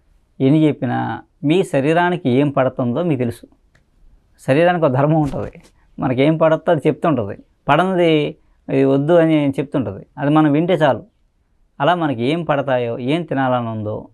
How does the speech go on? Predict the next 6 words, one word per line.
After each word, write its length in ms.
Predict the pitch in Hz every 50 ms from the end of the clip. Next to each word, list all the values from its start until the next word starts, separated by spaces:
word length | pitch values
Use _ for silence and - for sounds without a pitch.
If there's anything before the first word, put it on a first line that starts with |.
| _ _ _ _ -
అవి 240 | 151 160 190 214 208 170 151 175 214 226 _ _ _ _ -
మీరు 420 | 185 175 143 139 123 113 127 - - -
తినండి. 320 | 147 135 127 107 101 - - _ _ -
సూర్యాస్తమయం 840 | - - 175 185 196 208 208 202 202 - 196 190 190 185 185 185
తర్వాత 360 | 170 175 170 170 170 170 160 160 165
మాత్రం 260 | 165 156 139 156 151